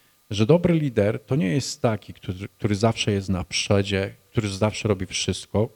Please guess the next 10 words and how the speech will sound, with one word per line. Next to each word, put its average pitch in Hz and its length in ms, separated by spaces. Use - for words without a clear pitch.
który 110 200
zawsze 113 440
forsuje - 580
tylko 120 360
swoje, 101 500
swoje 110 340
pomysły, 117 680
który 127 440
tylko 156 360
rządzi 113 640